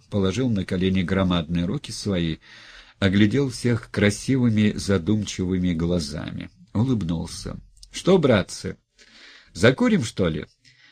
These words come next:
Все с удовольствием поднесли три портсигара, хотели, чтоб он разговорился, наконец.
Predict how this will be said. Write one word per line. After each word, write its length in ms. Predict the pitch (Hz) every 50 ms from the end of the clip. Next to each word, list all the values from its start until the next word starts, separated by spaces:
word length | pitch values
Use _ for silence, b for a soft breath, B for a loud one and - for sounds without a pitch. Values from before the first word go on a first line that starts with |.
| b b b b b _
Все 220 | - - - 196
с 100 | 202 -
удовольствием 760 | 185 156 151 139 120 135 139 - - - 143 147 147 143 135
поднесли 600 | - 135 120 95 95 95 95 - - - 104 123
три 420 | 120 - - 92 95 101 107 117 123
портсигара, 920 | - _ - 107 113 - - - - 117 117 101 82 87 80 82 82 80
хотели, 420 | 78 - 90 87 - - 143 147 139
чтоб 340 | - - - - 101 85 - - - _ -
он 360 | 92 101 120 123 120 113 117 -
разговорился, 840 | - 104 101 101 92 87 117 123 151 160 165 139 92 - - - -
наконец. 640 | 80 78 80 - - 87 82 80 80 - - - -